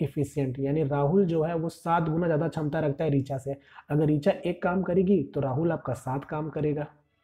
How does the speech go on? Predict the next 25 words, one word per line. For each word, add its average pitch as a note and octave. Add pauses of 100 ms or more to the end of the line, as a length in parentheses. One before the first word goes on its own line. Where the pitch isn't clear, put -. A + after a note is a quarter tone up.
(720)
अब A3+
ऋचा G#3+
के C#4
बारे A3
क्या G#3
बोला F#3
था G3+
कि A#3
ऋचा F#3
तीन B3
चौथाई A3+
काम G#3
करने G3
में G#3
अट्ठाईस E3
दिन D#3
लगाती C3+
है, C3+ (720)
तो A3+
ये G#3 (160)
तीन B3
चौथाई G3
काम G3
करने F3
में G3